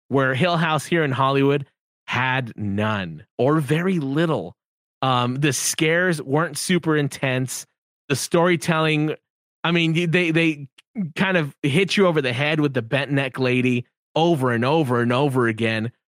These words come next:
which I guess, yeah, it's a pretty big plot point. But again, and, and I'm sorry to do this, but comparing it to Orlando, y-, you have ghosts where I didn't even know who they were, but they were part of the Hill House lore,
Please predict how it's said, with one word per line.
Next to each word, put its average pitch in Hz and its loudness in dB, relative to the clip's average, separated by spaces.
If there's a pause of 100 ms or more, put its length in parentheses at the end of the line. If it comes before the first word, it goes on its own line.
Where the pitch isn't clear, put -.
(280)
which 170 2
I 185 0
guess, 190 0
yeah, 214 2
it's - -2
a 208 2
pretty 220 0
big 160 0
plot 165 0
point. 135 0
But 147 0
again, 147 0
and, 139 -2 (380)
and 156 2
I'm 156 2
sorry 190 2
to 151 2
do 147 4
this, 135 2
but 139 -4
comparing 180 2
it 170 -2
to 190 2
Orlando, 139 0 (340)
y-, 160 0
you 165 4
have 165 0
ghosts 151 0
where 135 0 (320)
I 180 0
didn't 208 2
even 156 2
know 156 2
who 185 4
they 123 2
were, 117 2 (260)
but 147 0
they 185 4
were 185 4
part 180 0
of 151 0
the 139 2
Hill 151 0
House 147 -2
lore, 127 0